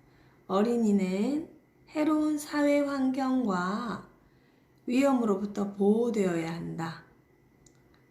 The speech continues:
하나, 어린이는 학대받거나 버림을 당해서는 안 되고 나쁜 일과 힘겨운 노동에 이용되지 말아야 한다.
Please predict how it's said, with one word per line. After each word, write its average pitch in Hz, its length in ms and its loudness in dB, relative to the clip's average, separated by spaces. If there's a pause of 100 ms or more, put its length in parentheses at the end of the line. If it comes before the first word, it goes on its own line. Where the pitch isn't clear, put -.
(220)
하나, 196 680 -2
어린이는 185 920 -2 (320)
학대받거나 240 1080 -4 (120)
버림을 208 500 0
당해서는 202 480 -2
안 170 180 -10
되고 170 800 -8 (320)
나쁜 180 420 -4
일과 170 720 -6 (220)
힘겨운 311 500 0
노동에 185 380 -2
이용되지 208 1080 -2
말아야 185 460 -6
한다. 175 420 -10